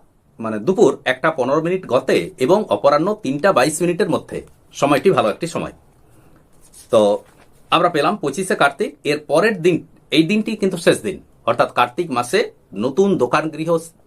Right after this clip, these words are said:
উদ্বোধনের শেষ দিন হলো পঞ্জিকা অনুসারে সাতাশে কার্তিক, কার্তিকের সাতাশ তারিখ। ইংরেজির দেখুন চোদ্দই নভেম্বর,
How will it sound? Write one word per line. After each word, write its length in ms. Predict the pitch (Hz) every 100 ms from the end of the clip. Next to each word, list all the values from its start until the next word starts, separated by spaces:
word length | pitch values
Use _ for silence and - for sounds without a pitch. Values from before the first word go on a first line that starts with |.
| -
উদ্বোধনের 520 | 127 170 214 202 - - _ _ _ _
শেষ 280 | - 160 160
দিন 220 | 101 151
হলো 300 | 156 175 370 -
পঞ্জিকা 380 | 135 131 165 127
অনুসারে 340 | 139 160 147 - -
সাতাশে 520 | - 139 185 185 240
কার্তিক, 380 | - - - - _ _ _ _ _ - -
কার্তিকের 480 | - 117 - 160 214 -
সাতাশ 380 | - - - 175
তারিখ। 220 | - - - _ _ _ _ - - - - -
ইংরেজির 420 | 165 220 220 208
দেখুন 340 | 147 113 160 - _
চোদ্দই 340 | 135 135 185
নভেম্বর, 400 | 185 135 123 82